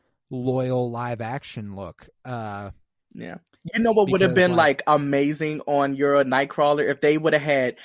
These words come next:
Speaker 2: he didn't have to take him out. If you would just see the handles of two swords in his back,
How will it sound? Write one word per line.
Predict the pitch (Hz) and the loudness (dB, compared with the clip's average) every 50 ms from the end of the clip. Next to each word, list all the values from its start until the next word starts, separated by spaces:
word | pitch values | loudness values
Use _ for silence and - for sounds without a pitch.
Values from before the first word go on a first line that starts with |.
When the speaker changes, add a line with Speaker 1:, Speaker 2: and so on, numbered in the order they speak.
| - - - _ _ | -20 -20 -20 _ _
Speaker 2:
he | - 220 | 2 2
didn't | 247 240 254 240 | 4 4 4 4
have | 233 196 | 4 2
to | 196 | 2
take | - - 214 208 220 | 2 2 2 2 2
him | 202 185 | 2 2
out. | 196 175 139 123 123 - _ - - _ - | 2 2 2 0 -2 -6 _ -20 -18 _ -2
If | 160 160 160 | -2 0 0
you | 208 269 | 0 0
would | 254 254 208 | 0 0 0
just | 196 202 202 | 0 -2 -2
see | - 202 | -2 -4
the | 175 160 156 | 0 0 -2
handles | - - 170 170 175 175 170 170 170 165 - | -2 -2 -4 -2 -2 -2 -2 -2 -4 -4 -2
of | - 143 - | -4 -4 -4
two | - - - 175 170 | -6 -8 -6 -6 -6
swords | 170 - - 170 156 143 131 123 127 123 - | -6 -6 -2 0 2 2 2 0 -2 -6 -10
in | - 135 147 143 | -6 -6 -6 -4
his | 147 147 143 | -4 -8 -8
back, | 135 131 143 131 127 117 - _ _ - | -2 0 2 2 2 0 -4 _ _ -20